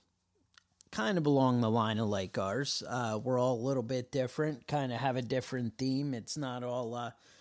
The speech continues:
survival and prepping. It's a lot of different guns and gun talk. And, um, I was listening to, uh, a show this week, uh, called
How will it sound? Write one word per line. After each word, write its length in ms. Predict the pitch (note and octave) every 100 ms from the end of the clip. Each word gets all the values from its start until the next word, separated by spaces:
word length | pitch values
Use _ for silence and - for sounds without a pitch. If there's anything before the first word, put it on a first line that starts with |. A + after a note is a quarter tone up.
| - -
survival 720 | - D3 C3 B2+ C3 B2+ B2
and 220 | A2 A#2+
prepping. 560 | - B2 - B2 C#3+ C#3+
It's 200 | A2+ -
a 60 | A2
lot 240 | A2+ A2
of 200 | G#2+ A2
different 560 | B2 - B2 G#2 A2 A#2+
guns 500 | A#2+ B2 B2+ B2 -
and 260 | G2+ A#2+
gun 300 | C#3 B2 B2 -
talk. 500 | C3+ A#2+ C3 - G#2
And, 200 | G2+ A2 - - - _ -
um, 400 | A#2+ A#2+ A#2 - - _ _ -
I 120 | C3
was 280 | A#2+ A2 -
listening 600 | C#3 B2+ C#3 C3 B2 A2+
to, 320 | - C3+ C3 A#2+
uh, 280 | A#2 A2+ - -
a 100 | B2
show 320 | - C#3+ C3+
this 440 | B2+ A#2+ A#2+ -
week, 360 | C#3+ C#3 C#3+ -
uh, 260 | B2 A2+ G#2+
called 460 | - B2+ A2 G#2+